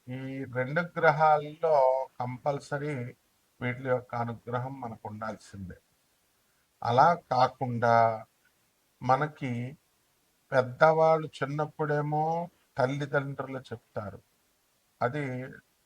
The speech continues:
రవిచంద్రులు ఇద్దరు కూడా, తల్లి చంద్రుడు, తండ్రి రవి. మరి వీళ్ళు చెప్తున్నటువంటి,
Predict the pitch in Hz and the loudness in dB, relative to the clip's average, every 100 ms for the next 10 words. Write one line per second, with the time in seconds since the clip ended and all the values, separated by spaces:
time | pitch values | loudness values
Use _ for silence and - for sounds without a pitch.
0 | 107 123 127 139 143 131 123 110 98 - | -4 -2 -2 -4 -6 -2 -4 -6 -12 -6
1 | 107 104 104 - _ _ _ _ _ _ | -6 -6 -10 -12 _ _ _ _ _ _
2 | - 120 135 151 - 131 131 139 147 180 | 0 2 2 -6 -4 -6 -4 -6 -2 -2
3 | 233 - _ _ _ - 117 123 123 165 | -4 -8 _ _ _ 0 0 0 -6 -8
4 | 214 262 _ _ _ - 208 - - - | -8 -12 _ _ _ -4 -4 -2 -10 -16
5 | _ _ _ _ _ _ _ _ - 120 | _ _ _ _ _ _ _ _ -2 2
6 | 143 160 131 139 - _ _ _ _ 107 | 2 0 -6 -10 -18 _ _ _ _ -8
7 | 123 160 196 190 175 - - 185 185 175 | -2 -2 0 -2 -2 -4 -6 -2 -2 -2
8 | 160 160 147 156 147 123 123 | -4 -4 -4 -6 -6 -6 -10